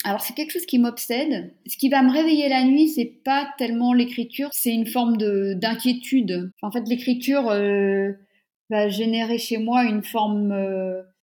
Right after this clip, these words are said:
d'inquiétude permanente. Et du coup, c'est peut-être cette inquiétude-là qui peut me réveiller la nuit ou qui peut me rendre distraite.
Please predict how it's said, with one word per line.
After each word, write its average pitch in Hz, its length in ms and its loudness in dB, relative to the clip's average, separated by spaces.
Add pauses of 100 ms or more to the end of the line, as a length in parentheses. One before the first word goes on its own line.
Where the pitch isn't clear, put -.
d'inquiétude 240 640 0
permanente. 233 600 0 (260)
Et 202 120 2
du 190 120 -4
coup, 302 120 2
c'est 240 160 0
peut-être 226 240 0
cette 214 200 -4
inquiétude-là 214 500 -2
qui 240 100 -6
peut 190 140 -6
me 185 60 -6
réveiller 190 300 -2
la 180 120 -4
nuit 196 160 -2
ou 208 80 -8
qui - 160 -18
peut 190 120 -8
me 180 140 -4
rendre 180 380 -8
distraite. 175 500 -10